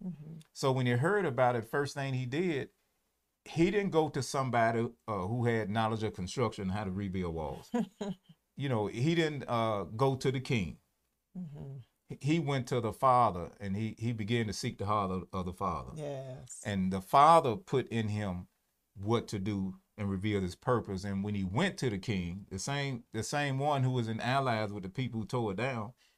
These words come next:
Speaker 2: went to the king. The king not only approved him going, but gave him the resources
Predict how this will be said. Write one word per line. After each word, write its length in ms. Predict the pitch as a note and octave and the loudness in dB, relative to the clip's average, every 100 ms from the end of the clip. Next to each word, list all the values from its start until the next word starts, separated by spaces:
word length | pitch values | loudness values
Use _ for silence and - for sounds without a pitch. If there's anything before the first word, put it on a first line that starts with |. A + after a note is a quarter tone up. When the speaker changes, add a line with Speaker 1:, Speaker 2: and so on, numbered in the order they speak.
| - | -4
Speaker 2:
went 200 | B2 F#3+ | -2 0
to 80 | C#3+ | 0
the 80 | A#2 | -2
king. 340 | B2+ C#3 C3 | -2 -4 -2
The 100 | B2 | -4
king 380 | A2+ F3+ F#3+ D3+ | -2 0 0 0
not 200 | D3 C#3+ | 2 2
only 400 | - E3 F3+ C3 A2+ | 2 0 2 0 0
approved 480 | A#2 - E3+ F3 C3+ | -2 0 0 2 0
him 160 | C#3 A#2+ | -2 0
going, 320 | E3 G3 C3+ | 0 0 -2
but 140 | B2 | -2
gave 220 | C3 D3+ D3+ | 0 0 -2
him 160 | D3 | -6
the 140 | C3+ F#2+ | -6 -4
resources 600 | C3+ G3+ D#3+ D3 D3 | -2 -2 -2 -2 -4